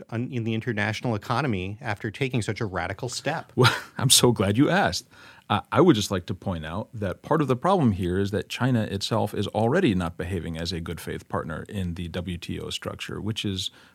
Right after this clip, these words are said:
Speaker 2: really where we should probably start this conversation. Um, China routinely disregards the rules of international trade. They have been doing so for a long time. They re-,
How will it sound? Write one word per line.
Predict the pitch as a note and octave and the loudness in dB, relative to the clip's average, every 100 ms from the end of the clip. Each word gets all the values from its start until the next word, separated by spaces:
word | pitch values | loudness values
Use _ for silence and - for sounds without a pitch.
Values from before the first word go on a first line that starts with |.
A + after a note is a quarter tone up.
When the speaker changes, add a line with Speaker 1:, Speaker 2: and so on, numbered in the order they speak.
| - | 4
Speaker 2:
really | F3 | 6
where | B2+ G2+ | 8 6
we | F#2+ | 2
should | - F#2+ | -2 -4
probably | F#2+ F#2+ F#2+ F#2+ - - | -4 -4 -4 -6 -8 -10
start | - - - F#3+ - | -4 -2 2 0 0
this | F#2 | -8
conversation. | - C#2 C#2 - C#2+ - F#2+ - - - - _ - | -6 -12 -10 -10 -10 -12 -12 -14 -18 -20 -20 _ -2
Um, | G#2 G2 | 0 0
China | - B2 D#3 G2 | 2 4 6 4
routinely | G2 G#2+ - A#2 A#2+ G#2+ | 4 2 4 6 6 6
disregards | F#2 G#2+ - G2+ F#2 A2 A2 G#2 | 2 -2 -2 -4 2 4 4 2
the | G2 | 0
rules | A2+ C3+ G2 G#2 | 2 2 2 0
of | G2+ F#2 | -2 -2
international | - G#2 G#2 G2 F#2+ A2+ | -4 -2 0 0 -2 -6
trade. | - B2+ G#2+ | -4 -4 -4
They | D#2 | -6
have | E2 E2 | -6 -8
been | F2 E2 | -6 -6
doing | E2+ F2 F2 | -6 -6 -6
so | - E2 | -6 -8
for | - E2 | -8 -8
a | E2 F2 | -6 -8
long | D#2+ E2 | -8 -8
time. | E2+ - G#2+ D#2+ | -8 -8 -8 -6
They | D#2+ | -8
re-, | F2+ F2 | -8 -8